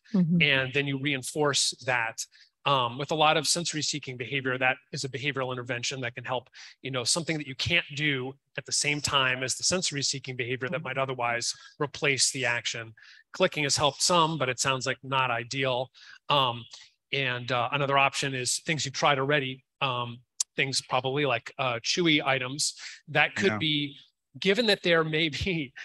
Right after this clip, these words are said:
Speaker 2: uh, a way in which they're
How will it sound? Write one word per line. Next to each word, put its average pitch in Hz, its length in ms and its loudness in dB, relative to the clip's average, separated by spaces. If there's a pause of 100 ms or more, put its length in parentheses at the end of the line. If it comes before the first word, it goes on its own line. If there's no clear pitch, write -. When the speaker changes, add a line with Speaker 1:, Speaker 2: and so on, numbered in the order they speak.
(260)
Speaker 2:
uh, 147 200 6 (100)
a 156 80 2
way 160 240 4
in 147 160 0
which 139 420 -2 (240)
they're 139 400 2